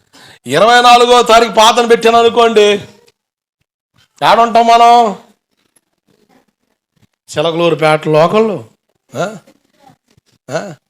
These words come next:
ఇంకా పిండి పట్టే కాడ ఒకళ్ళు, ఆ? అరిసెలతో అరిసెలు చేయడానికి ఆ సామాన్లు కడిగే కాడ ఒకడు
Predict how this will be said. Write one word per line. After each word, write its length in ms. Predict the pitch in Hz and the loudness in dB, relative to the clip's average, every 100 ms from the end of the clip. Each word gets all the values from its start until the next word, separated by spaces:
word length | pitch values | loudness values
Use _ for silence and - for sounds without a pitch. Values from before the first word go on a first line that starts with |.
| - | -14
ఇంకా 360 | 151 190 139 - _ _ _ _ _ _ _ _ _ _ _ _ _ _ _ - | -10 -6 -8 -10 _ _ _ _ _ _ _ _ _ _ _ _ _ _ _ -12
పిండి 160 | 180 190 | -8 -4
పట్టే 300 | 180 175 165 | -4 -4 -6
కాడ 240 | 156 160 | -4 -2
ఒకళ్ళు, 440 | 160 202 220 160 107 - - - _ _ _ - - _ 143 | -2 -2 -2 -4 -10 -20 -20 -20 _ _ _ -20 -20 _ -4
ఆ? 260 | 208 190 - _ _ - - - | -4 -6 -16 _ _ -20 -20 -6
అరిసెలతో 520 | 156 190 196 190 180 | -4 -2 -4 -4 -2
అరిసెలు 300 | 175 175 190 | -2 -2 -4
చేయడానికి 520 | 185 180 180 160 180 | -4 -2 -4 -4 -6
ఆ 280 | 160 156 143 - | -4 -2 -4 -8
సామాన్లు 460 | - 143 180 180 175 | -6 -2 0 0 -2
కడిగే 320 | 165 170 165 | -4 -4 -4
కాడ 180 | 151 151 | -2 -2
ఒకడు 500 | 151 190 233 185 | -2 -2 -4 -6